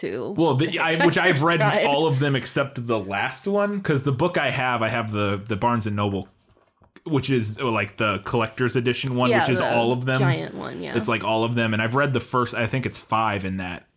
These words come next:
Speaker 2: and one of them isn't, was written by his son or something, or was,
Speaker 1: Mm-hmm.
Speaker 2: like, partially written by a son or something. I, I can't remember.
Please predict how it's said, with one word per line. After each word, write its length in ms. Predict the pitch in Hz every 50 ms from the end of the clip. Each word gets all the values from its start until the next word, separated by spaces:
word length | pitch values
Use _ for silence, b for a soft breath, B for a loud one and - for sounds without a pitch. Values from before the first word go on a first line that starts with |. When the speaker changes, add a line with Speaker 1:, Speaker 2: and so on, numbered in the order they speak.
| _ -
Speaker 2:
and 140 | 110 107 110
one 140 | 127 175 233
of 100 | 214 175
them 160 | 160 127 113
isn't, 320 | - 120 - 139 - -
was 160 | 120 117 101
written 240 | 104 120 123 135 120
by 80 | 113 101
his 160 | 101 - -
son 380 | - - - - 120 135 143 156
or 40 | 156
something, 340 | - - 160 156 - 156 147
or 160 | 117 110 104
was, 140 | 98 92 90
Speaker 1:
Mm-hmm. 100 | 104 98
Speaker 2:
like, 420 | 90 90 90 90 90 90 - _
partially 460 | - - 117 110 117 - - 135 131 123
written 260 | 127 - - 123 120
by 340 | 123 127 123 123 123 127 -
a 160 | - - 131 123
son 340 | - - - 135 123 127
or 80 | 127 120
something. 340 | 120 - 131 131 - 127 120
I, 420 | 107 69 101 98 95 95 95 92
I 40 | 90
can't 200 | - - 101 80
remember. 260 | 85 87 92 92 95